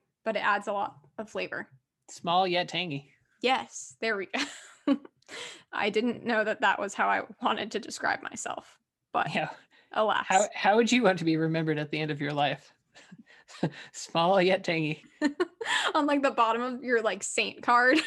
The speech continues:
Speaker 1: <laughs>
Speaker 2: Yeah.
Speaker 1: Yep. <laughs> Like, in quotation marks. I, yes. Um, should that be the episode title <laughs> of the
Speaker 2: Be the che-,
Speaker 1: episode?
Speaker 2: be the cheese you wish to see in the world.
Speaker 1: <laughs> That,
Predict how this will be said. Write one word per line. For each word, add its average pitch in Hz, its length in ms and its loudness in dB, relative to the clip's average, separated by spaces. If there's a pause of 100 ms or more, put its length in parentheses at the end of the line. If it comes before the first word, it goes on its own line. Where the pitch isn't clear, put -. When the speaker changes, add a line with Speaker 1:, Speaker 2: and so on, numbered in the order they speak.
(140)
Speaker 1:
<laughs> - 240 -12
Speaker 2:
Yeah. 165 220 2 (920)
Speaker 1:
Yep. 220 260 2 (400)
<laughs> - 280 -14 (120)
Like, 240 180 0
in 214 140 -2
quotation 226 540 -4
marks. 208 360 -6 (480)
I, - 320 0
yes. - 520 -8
Um, 214 380 -4 (260)
should 220 220 -4
that 220 220 0
be 226 220 -2
the 208 200 -6
episode 220 460 -4
title 277 380 0 (120)
<laughs> - 140 -12
of 277 160 0
the 277 60 2
Speaker 2:
Be 220 200 4
the 190 120 4
che-, 165 180 2
Speaker 1:
episode? - 60 4 (500)
Speaker 2:
be 190 160 4
the 185 100 0
cheese 180 340 0
you 170 80 0
wish 160 200 -4
to 165 80 -4
see 165 180 -2
in 160 100 -4
the 156 80 -8
world. 156 260 -4 (480)
Speaker 1:
<laughs> 294 100 0 (1300)
That, 262 320 -6